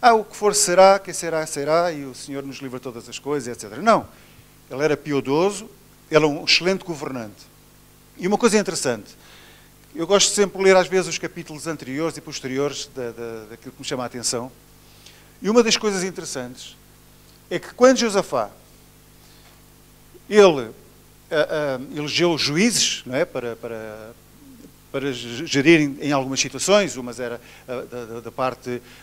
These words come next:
ah, ah, ah, do, do, da, da palavra, da pa-, da parte religiosa, outras da parte política, eh, etcétera. Isto porquê? Porque ele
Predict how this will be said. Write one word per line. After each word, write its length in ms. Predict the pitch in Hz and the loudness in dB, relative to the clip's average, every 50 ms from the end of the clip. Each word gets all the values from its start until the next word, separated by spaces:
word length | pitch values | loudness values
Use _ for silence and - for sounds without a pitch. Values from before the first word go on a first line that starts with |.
| - - | -14 -12
ah, 60 | 131 | -12
ah, 80 | 127 - | -10 -10
ah, 680 | - 127 120 123 - - 135 120 117 113 110 110 110 110 110 107 | -10 -10 -10 -10 -10 -10 -10 -10 -10 -10 -12 -14 -16 -16 -18 -18
do, 140 | 110 117 120 | -18 -16 -16
do, 300 | 113 - 110 107 107 104 | -16 -16 -16 -16 -16 -16
da, 120 | 92 110 113 | -16 -12 -10
da 100 | 107 117 | -10 -8
palavra, 680 | - - 113 131 160 180 196 180 147 156 156 156 151 - - - - - - - | -6 -4 -2 0 4 4 4 2 2 0 -4 -4 -4 -8 -14 -20 -20 -20 -20 -20
da 80 | - 117 | -20 -6
pa-, 200 | - 139 151 156 | -4 -4 -4 -4
da 80 | 143 | -6
parte 240 | - 151 135 123 127 | -6 -6 -6 -6 -8
religiosa, 640 | 113 127 131 110 117 135 165 190 208 214 208 160 160 | -10 -8 -6 -6 0 4 6 8 8 8 6 4 0
outras 200 | 143 - 127 113 | -4 -6 -8 -10
da 80 | 131 | -10
parte 220 | 117 - 131 117 - - | -6 -6 -6 -6 -8 -12
política, 600 | - 120 143 190 233 233 226 202 - - 190 185 - - - - - - - | -6 -2 0 0 0 -2 -6 -8 -4 -4 -4 -4 -4 -8 -18 -20 -20 -20 -14
eh, 280 | - 160 175 160 151 151 | -12 -12 -10 -10 -10 -10
etcétera. 480 | 143 - - 156 180 190 190 214 220 214 - - - - - - - - - - - - - - - - - - - _ | -10 -2 4 4 4 4 4 -2 -10 -12 -18 -20 -20 -20 -20 -20 -20 -20 -20 -20 -20 -20 -20 -20 -20 -20 -20 -20 -18 _
Isto 240 | - 233 262 233 - | 2 2 2 4 2
porquê? 400 | - 254 226 - 208 185 147 131 | 0 -2 -2 2 2 4 4 2
Porque 340 | - - 226 208 - - 226 | 0 -6 -12 -12 -10 -2 2
ele 360 | 233 240 247 254 262 262 254 | 6 6 8 8 6 4 -2